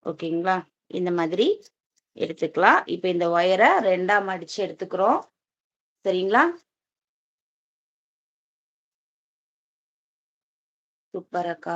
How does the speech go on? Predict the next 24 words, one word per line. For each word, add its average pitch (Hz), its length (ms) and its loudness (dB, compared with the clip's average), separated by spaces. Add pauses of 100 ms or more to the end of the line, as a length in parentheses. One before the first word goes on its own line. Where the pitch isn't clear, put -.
Thank 202 380 -4
you. 214 160 6 (200)
Thank 190 300 0
you, 214 100 0
சிஸ்டர். 196 600 2 (1300)
இப்ப - 220 -2
இத, 190 180 0 (500)
இந்த 185 240 -2 (120)
டேப் 202 380 0
ஒயரை 185 360 0 (240)
ரெண்டா 180 420 0
மடிச்சுக்கிறோம். 165 600 -8 (120)
சரிங்களா? 185 440 -2 (180)
நம்ம 175 260 -2
கிளி 240 300 -2
எல்லாம் 214 340 4
போடுவோம் 175 380 0
இல்லைங்களா? 180 380 0 (500)
அதே 185 380 0
மாதிரி 175 360 -2
தான் 269 240 2
போட 175 240 0
போறோம். - 320 -8 (1040)
இந்த 190 240 0